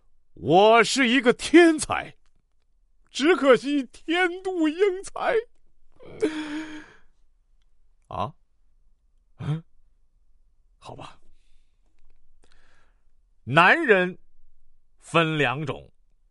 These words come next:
一种是好色，一种是十分好色。女人也分两种，一种是假装清纯，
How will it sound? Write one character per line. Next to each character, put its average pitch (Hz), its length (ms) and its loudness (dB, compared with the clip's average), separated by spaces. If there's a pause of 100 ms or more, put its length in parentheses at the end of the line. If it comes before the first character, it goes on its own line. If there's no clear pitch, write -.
(680)
一 370 220 2
种 139 240 -2
是 143 200 -6
好 214 520 -6
色， 123 340 -10 (1000)
一 403 180 0
种 269 180 2
是 294 180 2
十 - 240 -8 (240)
分 440 100 0 (180)
好 370 240 0
色。 359 340 -10 (1120)
女 131 180 -4
人 147 480 0
也 110 320 -6
分 107 220 -10
两 92 240 -6
种， 76 200 -14 (1400)
一 392 300 2
种 156 240 4
是 165 280 -4 (220)
假 123 480 -2
装 240 380 -2
清 143 360 -8
纯， - 220 -16